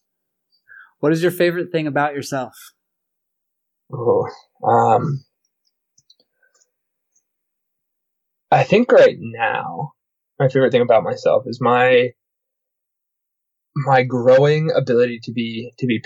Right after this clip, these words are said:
Speaker 2: patient with myself and in pursuit of the things that I want. Um,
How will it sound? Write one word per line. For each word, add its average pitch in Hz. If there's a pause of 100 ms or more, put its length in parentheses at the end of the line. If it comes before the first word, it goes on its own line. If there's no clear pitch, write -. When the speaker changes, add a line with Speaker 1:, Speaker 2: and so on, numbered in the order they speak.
Speaker 2:
patient 175 (1700)
with 143
myself 127
and 120
in 120
pursuit 117
of 110
the 110
things -
that -
I -
want. - (640)
Um, -